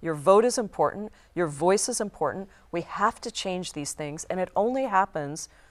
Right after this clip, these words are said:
through organizing and through movement pressure and electing more people who believe, uh, in the same vision going forward."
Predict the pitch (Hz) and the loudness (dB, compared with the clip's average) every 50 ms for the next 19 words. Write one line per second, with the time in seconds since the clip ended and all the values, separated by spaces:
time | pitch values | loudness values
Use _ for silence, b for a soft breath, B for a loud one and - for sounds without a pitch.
0 | b b - - 226 214 - 190 214 247 277 277 220 190 165 156 156 156 - 180 | b b -6 -4 -4 0 4 6 6 8 6 4 2 2 0 0 0 -2 -4 -4
1 | 185 190 - - 190 190 - - - - 214 202 190 196 196 196 220 196 - - | -4 -4 -4 -4 -4 -6 -6 -8 -6 -4 -4 -2 -2 -4 -4 -4 -4 -6 -4 0
2 | - 269 - - - 190 196 B B B B B B - 208 208 220 226 220 220 | 2 2 2 2 0 -2 -2 B B B B B B 0 2 2 6 6 6 6
3 | 220 226 - 233 220 226 226 b b b b b - 175 196 220 262 285 285 - | 6 4 0 0 0 0 -4 b b b b b 0 6 8 8 8 8 4 0
4 | 285 285 349 - - 113 92 87 - b b b b b - - 226 185 160 202 | 0 0 0 0 0 -2 -2 -2 -6 b b b b b -6 -4 -4 2 4 4
5 | 196 185 190 208 226 233 220 180 165 160 156 - b b b b b b b _ | 4 4 2 0 -2 0 0 0 -2 -4 -4 -8 b b b b b b b _
6 | - 170 170 165 160 160 - - 185 180 170 160 - - - 175 175 170 170 160 | 0 2 2 2 2 0 0 -2 -4 -2 -2 -2 -2 -2 -2 -4 -4 -4 -4 -4
7 | 156 151 160 147 143 135 131 127 131 - - - - - - - - | -4 -4 -6 -8 -8 -8 -8 -8 -10 -8 -8 -8 -8 -8 -10 -12 -16